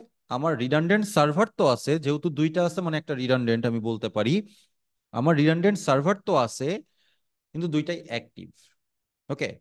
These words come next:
So in active redundancy, all nodes within a system actively participate in processing task simultaneously। যতগুলো নোড আছে সবগুলো নোড অ্যাক্টিভলি কাজ করবে।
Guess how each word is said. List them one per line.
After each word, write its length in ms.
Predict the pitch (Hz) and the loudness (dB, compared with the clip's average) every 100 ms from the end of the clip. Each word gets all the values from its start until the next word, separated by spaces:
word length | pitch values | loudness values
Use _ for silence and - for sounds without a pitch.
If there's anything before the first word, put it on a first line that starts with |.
| _ _ _ | _ _ _
So 60 | 135 | -8
in 220 | 131 165 190 | -4 -6 -2
active 380 | 156 151 214 185 | -4 -4 -8 -2
redundancy, 480 | 196 190 196 196 214 - | -2 -2 -4 -4 -6 0
all 160 | 156 190 190 | 2 2 2
nodes 200 | 160 170 156 | 0 0 -2
within 180 | 143 156 | -2 -2
a 20 | 156 | -2
system 320 | 156 - 139 147 147 | -6 -2 -2 -2 -6
actively 440 | 147 _ 202 175 196 170 | -8 _ -6 -4 -2 -2
participate 520 | 147 147 160 165 151 156 | -2 -4 -2 0 0 -2
in 60 | 156 | -2
processing 420 | 135 123 120 131 131 _ | -8 -8 -8 -8 -8 _
task 280 | 107 135 - - - | 4 4 0 -16 -6
simultaneously। 720 | 175 131 101 90 90 - 92 - - | -4 -4 -6 -10 -12 -14 -18 -20 -2
যতগুলো 420 | 123 147 147 165 | -2 0 2 2
নোড 200 | 147 147 | 2 0
আছে 200 | 151 202 | 0 -2
সবগুলো 480 | 208 156 147 156 151 | -2 -2 0 0 0
নোড 220 | 139 180 | 0 -2
অ্যাক্টিভলি 500 | 143 - - 120 123 | -2 -4 -8 -4 -2
কাজ 240 | 120 101 - | 0 -4 -2
করবে। 380 | 107 104 170 | -2 2 2